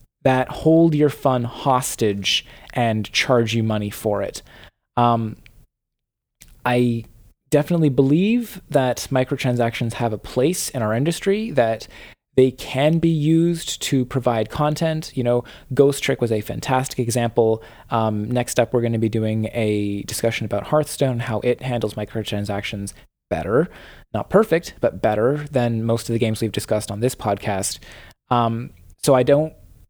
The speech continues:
I feel like it would be rash to say that the industry should be, um, like, that they should be banned as a whole,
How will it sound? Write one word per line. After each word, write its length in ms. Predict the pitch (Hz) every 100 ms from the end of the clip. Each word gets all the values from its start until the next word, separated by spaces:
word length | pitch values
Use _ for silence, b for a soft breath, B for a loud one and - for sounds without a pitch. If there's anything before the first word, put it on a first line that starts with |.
| _ _ _ _ _ -
I 100 | 131
feel 200 | 123 165
like 120 | 143
it 100 | 135
would 100 | 127
be 140 | 120 117
rash 500 | 117 123 131 123 -
to 100 | 127
say 320 | - 120 120
that 220 | 110 104
the 160 | 113 113
industry 320 | 117 110 123
should 220 | 110 110
be, 480 | 110 107 104 107 107
um, 640 | 120 104 101 101 95 - 78
like, 120 | 107 - - -
that 140 | 127
they 120 | 123
should 160 | 120 123
be 80 | 113
banned 400 | 104 113 127 120
as 80 | 110
a 40 |
whole, 460 | 104 127 127 175